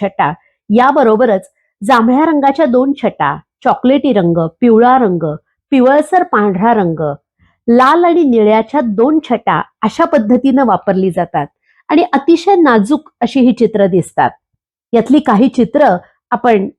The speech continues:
इथे पाहू शकता. शिवमहिम्न स्तवामध्ये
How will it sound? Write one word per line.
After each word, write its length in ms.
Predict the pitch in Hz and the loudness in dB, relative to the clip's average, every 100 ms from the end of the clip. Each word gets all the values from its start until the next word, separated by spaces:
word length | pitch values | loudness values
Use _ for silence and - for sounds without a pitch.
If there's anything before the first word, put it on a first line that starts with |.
| - | -8
इथे 160 | 240 | -4
पाहू 320 | 277 220 175 196 | -2 -2 0 0
शकता. 420 | - 175 - 113 - _ _ _ _ _ _ _ _ _ _ - | -2 -6 -4 -6 -6 _ _ _ _ _ _ _ _ _ _ -6
शिवमहिम्न 840 | - 302 349 339 214 254 254 277 | -2 0 2 2 2 2 2 0
स्तवामध्ये 800 | 277 - 175 185 190 226 226 165 | -2 -4 -2 0 0 0 0 -2